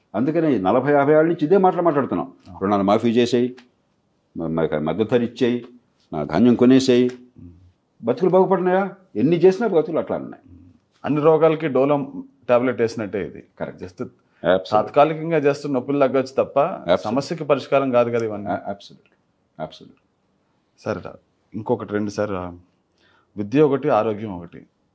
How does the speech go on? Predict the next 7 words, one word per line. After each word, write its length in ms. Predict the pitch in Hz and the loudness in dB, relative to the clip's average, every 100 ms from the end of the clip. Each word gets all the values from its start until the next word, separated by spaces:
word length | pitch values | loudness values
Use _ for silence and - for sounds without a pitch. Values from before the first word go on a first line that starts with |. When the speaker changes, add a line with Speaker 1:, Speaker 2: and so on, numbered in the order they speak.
| _ _ | _ _
Speaker 2:
బేసిక్‌గా 580 | 92 98 - 107 110 101 | -10 -8 -8 -6 -2 0
గవ-, 260 | 101 87 - - - | 0 -2 -8 -16 -8
ప్రభుత్వాలు, 460 | 98 113 117 104 | -6 -6 -6 -4
ఏ 100 | 98 | -4
ప్రభుత్వం 420 | 101 117 117 110 | -4 -2 -4 -4
అయినా 140 | 117 113 | -4 -4
సరే, 320 | 110 101 - | -6 -10 -12